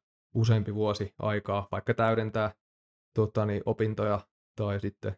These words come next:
ylipäänsä miettiä, että mitä haluaa tehdä, mutta urheilu ja jääkiekko on aina ollut mun intohimo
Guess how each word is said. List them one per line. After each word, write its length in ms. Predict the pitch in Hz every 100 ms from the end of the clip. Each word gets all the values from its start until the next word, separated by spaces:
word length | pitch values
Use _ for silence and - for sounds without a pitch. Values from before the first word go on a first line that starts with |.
| -
ylipäänsä 400 | 104 104 107 104
miettiä, 360 | 110 107 -
että 80 | 101
mitä 220 | 101 101
haluaa 340 | 101 104 104 101
tehdä, 220 | 104 101
mutta 320 | 90 98 -
urheilu 580 | 113 120 110 113 117 113
ja 100 | 113
jääkiekko 460 | 110 113 113 113 113
on 60 |
aina 140 | 107 107
ollut 160 | 104
mun 120 | 107 107
intohimo 500 | 104 107 104 101